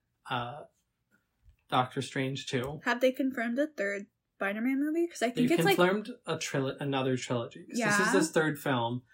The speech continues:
Speaker 1: and then they, Amy Pascal came out and said, "We've made a deal with Marvel. We're gonna have three more of these."
Speaker 2: Three more Spider-Man movies with Tom
Speaker 1: Yes.
Speaker 2: Holland?
Speaker 1: Yes.
Speaker 2: Three more? That's so many. That's gonna be five.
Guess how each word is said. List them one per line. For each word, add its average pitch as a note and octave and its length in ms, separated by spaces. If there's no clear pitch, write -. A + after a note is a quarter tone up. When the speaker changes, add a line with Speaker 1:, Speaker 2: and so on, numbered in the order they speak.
Speaker 1:
and C#3+ 180
then B2+ 380
they, C#3 300
Amy D3+ 260
Pascal B2+ 880
came C#3 220
out B2+ 160
and C3 100
said, B2+ 280
"We've B2+ 240
made C3+ 260
a C#3 60
deal B2+ 360
with B2 220
Marvel. A#2 440
We're A#2 120
gonna A#2 140
have A2+ 220
three A#2+ 160
more B2 240
of - 80
these." - 400
Speaker 2:
Three C4 400
more B3+ 420
Spider-Man B3+ 540
movies E4 300
with D#4+ 100
Tom C4 160
Speaker 1:
Yes. F3+ 160
Speaker 2:
Holland? D4 300
Speaker 1:
Yes. - 360
Speaker 2:
Three A4 300
more? F4+ 240
That's G4+ 240
so G4+ 220
many. G#4 560
That's E4 140
gonna - 140
be A4 160
five. D#4 500